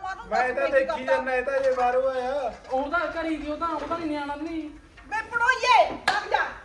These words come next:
Speaker 1: ਵਗ ਜਾ ਉੱਥੇ
Speaker 2: ਵਗ ਜਾ,
Speaker 1: ਪਹਿਲਾਂ
Speaker 2: ਮੈਂ
Speaker 1: ਜਾ
Speaker 2: ਤਾਂ
Speaker 1: ਕੇ।
Speaker 2: ਵਗ ਹੀ ਜਾਂਦਾ।
Speaker 1: ਹਾਂ,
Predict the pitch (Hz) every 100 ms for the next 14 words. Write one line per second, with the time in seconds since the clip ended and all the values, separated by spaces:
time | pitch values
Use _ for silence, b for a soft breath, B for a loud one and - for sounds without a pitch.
0 | - - 427 453 466 349 370 392 - 466
1 | - 381 698 330 220 208 226 233 202 226
2 | - - 320 381 349 302